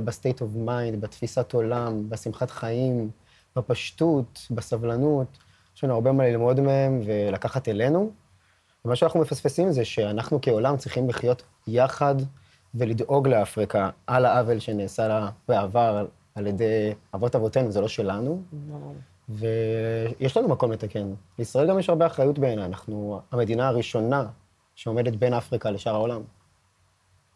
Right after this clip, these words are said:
Speaker 2: כן, ואנחנו עדיין מחפשים איך להוציא את, אה,
Speaker 1: <laughs>
Speaker 2: מעט המסתננים,
Speaker 1: ועדיין פה
Speaker 2: אה,
Speaker 1: אצלנו
Speaker 2: ש-,
Speaker 1: לא חסר.
Speaker 2: מסתננים
Speaker 1: <laughs>
Speaker 2: שהגיעו אלינו, אה,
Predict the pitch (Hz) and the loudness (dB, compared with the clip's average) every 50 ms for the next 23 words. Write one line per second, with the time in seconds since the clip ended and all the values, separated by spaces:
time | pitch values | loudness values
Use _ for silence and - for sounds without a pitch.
0 | _ _ _ - 175 175 165 160 160 156 - 170 170 160 185 196 180 - 143 123 | _ _ _ -2 0 0 0 0 -4 -4 0 0 2 2 2 0 0 -2 -4 -6
1 | - 170 160 160 - - 160 151 147 - - 160 156 151 - 156 151 151 156 151 | -4 -6 -6 -6 -2 -2 -2 -2 -2 -2 -4 -4 -4 -2 -2 -2 0 2 2 2
2 | 127 156 151 147 147 160 156 165 156 - 165 151 - - - 165 151 151 131 127 | 2 2 2 2 0 -2 -2 -2 -2 -2 -4 -4 -4 -4 -4 -4 2 4 6 6
3 | 127 139 147 151 - 160 151 143 135 - 147 143 139 139 143 175 180 131 120 - | 6 6 6 6 6 6 6 6 6 6 6 6 6 6 6 4 4 2 2 4
4 | - 202 202 - 214 220 214 - 226 196 190 190 185 202 202 202 196 196 196 185 | 4 4 4 4 4 4 4 4 4 4 4 4 4 4 4 4 4 4 2 2
5 | 185 180 175 165 165 170 | 0 -2 -2 -4 -4 -6